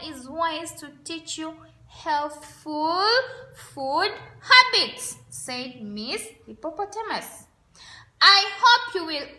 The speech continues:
always be careful to eat only healthful foods. A healthy little boy hippo said,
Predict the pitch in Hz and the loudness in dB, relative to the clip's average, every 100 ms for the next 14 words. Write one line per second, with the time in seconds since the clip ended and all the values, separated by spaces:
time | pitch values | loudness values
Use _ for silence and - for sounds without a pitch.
0 | - 392 403 381 370 311 247 302 311 311 | 2 4 4 -2 -6 -8 -10 -12 -10 -6
1 | 294 294 277 269 269 220 - 269 - - | -6 -6 -12 -14 -14 -18 -14 -16 -16 -16
2 | - 262 262 254 262 302 - - _ _ | -6 -6 -6 -10 -8 -8 -8 -12 _ _
3 | - 269 233 233 226 - - 226 226 262 | -16 -6 -4 -6 -10 -20 -14 -12 -8 -2
4 | 415 523 - - - - - 554 554 480 | 0 -2 -4 -18 -20 -20 2 6 8 6
5 | 214 - - - - - - - _ - | 0 -8 -10 -12 -18 -20 -20 -20 _ -6
6 | 208 190 220 440 427 440 453 427 415 415 | -4 -4 -4 4 4 4 -2 -2 -2 0
7 | 403 403 392 381 370 370 359 330 330 247 | -2 0 0 0 -2 -8 -4 -4 -2 -6
8 | 160 | -8